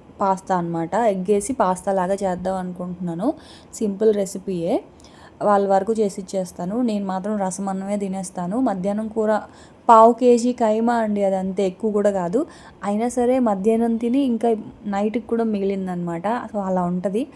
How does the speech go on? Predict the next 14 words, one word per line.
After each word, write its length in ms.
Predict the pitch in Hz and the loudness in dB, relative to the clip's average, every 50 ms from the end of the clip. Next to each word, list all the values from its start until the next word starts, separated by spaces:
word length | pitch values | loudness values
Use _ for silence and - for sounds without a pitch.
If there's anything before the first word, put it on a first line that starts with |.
| - - - - - - - | -18 -20 -20 -20 -20 -6 0
మేము 200 | 254 262 269 277 | 2 4 6 6
నాన్ 360 | 311 294 262 226 214 226 240 254 | 6 6 6 6 6 4 4 4
వెజ్ 420 | 269 269 262 240 254 254 254 254 | 4 4 4 4 4 2 2 2
తింటాం 480 | 247 233 233 240 233 262 262 269 262 254 | 2 2 2 4 4 4 4 4 4 2
కానీ 380 | 247 240 240 262 339 392 330 - - - | 4 4 4 2 2 0 -4 -6 -6 -4
అంత 220 | 214 220 226 220 | -4 -2 0 2
ఎక్కువ 400 | 233 214 220 - - - 320 330 | 0 0 0 -2 2 6 6 8
తినం 220 | 311 277 254 247 233 | 8 6 6 4 2
అనమాట. 460 | 226 208 196 196 190 185 180 180 196 233 311 427 494 - - - - - - - - | 0 -2 -2 -4 -4 -4 -2 0 2 2 2 0 -2 -6 -14 -20 -20 -20 -14 -2 4
So 200 | 247 226 214 208 - | 4 4 4 4 2
నాన్ 360 | - 208 202 196 208 220 240 | 0 0 2 2 4 4 4
వెజ్ 160 | 269 269 254 | 4 6 6
అనేది 320 | 247 240 240 247 240 247 277 | 4 4 4 4 4 4 4
ఉండాలి 640 | 247 214 208 208 220 240 240 226 196 185 247 320 | 2 2 2 4 6 6 6 6 4 2 0 -2